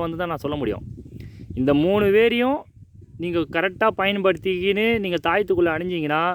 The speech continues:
தொழில் வசியம், லக்ஷ்மி கடாச்சாரம், சகல விதமான நன்மைகள் தெரியும். சத்ரு விலகுவாங்க, எதிரிங்க,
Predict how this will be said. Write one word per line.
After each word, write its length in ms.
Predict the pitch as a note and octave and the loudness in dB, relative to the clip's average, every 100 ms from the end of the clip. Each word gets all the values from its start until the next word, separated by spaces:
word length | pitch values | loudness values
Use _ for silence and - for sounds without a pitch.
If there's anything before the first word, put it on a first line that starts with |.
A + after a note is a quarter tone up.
| - - _ _ _ - | -6 -20 _ _ _ 0
தொழில் 300 | F3+ G#3 G#3+ F#3 | 6 6 6 2
வசியம், 460 | D#3+ D#3+ D3+ D#3 D#3 - - | 2 0 0 -2 -8 -14 -14
லக்ஷ்மி 380 | B2+ D3 - G#3+ | -8 -8 -6 -4
கடாச்சாரம், 720 | F3+ E3 D#3 D#3+ D3 D3 D3+ D#3+ _ _ _ - | 0 2 2 2 2 2 0 -6 _ _ _ -6
சகல 260 | D3 D#3+ G3 F3 | -2 2 4 4
விதமான 380 | E3 D#3+ D3+ C#3+ | 2 2 0 0
நன்மைகள் 540 | D3 F3+ G3 F3 D3 | -2 -2 0 0 0
தெரியும். 320 | D3 C#3 D3 D3+ _ _ _ _ - - - | -2 0 -2 -6 _ _ _ _ -20 -20 -4
சத்ரு 340 | D#3+ D#3+ - G#3 E3+ | -2 0 4 6 6
விலகுவாங்க, 460 | E3 D#3+ D3 C#3 C#3 C#3+ - _ - _ _ A2+ | 2 0 -2 -2 -2 -2 -8 _ -20 _ _ -2
எதிரிங்க, 340 | E3 G#3+ G3 | 0 2 0